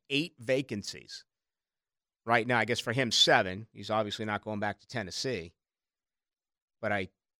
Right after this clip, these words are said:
you know, I can't see that being the case whatsoever, uh, when it comes to him. Uh, I got a few more here. Uh, uh, let's see here.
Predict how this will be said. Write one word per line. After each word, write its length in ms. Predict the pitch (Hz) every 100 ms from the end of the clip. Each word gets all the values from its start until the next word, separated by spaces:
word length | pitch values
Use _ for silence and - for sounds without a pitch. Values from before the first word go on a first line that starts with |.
| _ _ _ _ _ _ _ -
you 80 | 110
know, 60 |
I 60 | 90
can't 280 | - 127 -
see 180 | 160
that 320 | 131 110 113 - _ _ _ _ _ _ _ _ _ _ -
being 220 | 123 113
the 80 | 98
case 340 | - 113 107
whatsoever, 640 | 107 98 101 92 117 107 82 _ _ _ _ _ _ _ -
uh, 80 | 98
when 160 | 101
it 60 | 101
comes 300 | - 107 95
to 100 | 87
him. 380 | 95 120 98 95 _ _ _ _ _ _ _ _ _ _ _ _ _ _ -
Uh, 60 |
I 240 | 107 104 98
got 120 | 104
a 40 |
few 220 | - 131
more 240 | 113 101 104
here. 260 | 101 98
Uh, 100 | 92 87 110
uh, 80 | 101
let's 260 | 92 107 -
see 180 | 127
here. 180 | 104 101